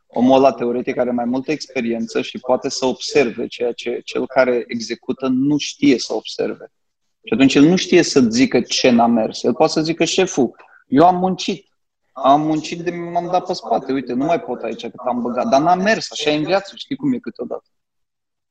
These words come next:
Majoritatea nu au cum să aibă acest self-awareness, că oamenii n-au cum să-și facă o autodiagnoză și să zică, „Ok, știi,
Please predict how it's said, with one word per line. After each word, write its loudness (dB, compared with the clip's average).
Majoritatea 2
nu 0
au 2
cum 0
să 0
aibă 2
acest -4
self-awareness, 0
că -4
oamenii 2
n-au 0
cum -2
să-și -4
facă 4
o 8
autodiagnoză 2
și -8
să -4
zică, 2
„Ok, -2
știi, -2